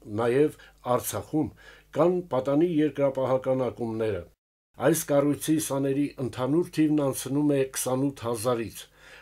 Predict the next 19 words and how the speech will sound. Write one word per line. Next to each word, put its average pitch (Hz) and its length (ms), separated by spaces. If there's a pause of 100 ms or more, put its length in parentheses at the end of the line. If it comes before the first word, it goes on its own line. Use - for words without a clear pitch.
(140)
Այս 139 260
առումով 110 480
ևս 139 360 (200)
պետության 143 580
հետ 151 260 (100)
գործակցելու 123 840 (420)
լայն 143 440
դաշտ 120 380
կա։ 92 160 (840)
Պաշտպանության 165 680
և 165 160
կրթության 156 580
նախարարությունների 139 1040
հետ 143 260
հուշագիր 127 540
ստորագրեցինք, 104 920 (340)
և 107 220
այսօր 160 360
արդեն 107 380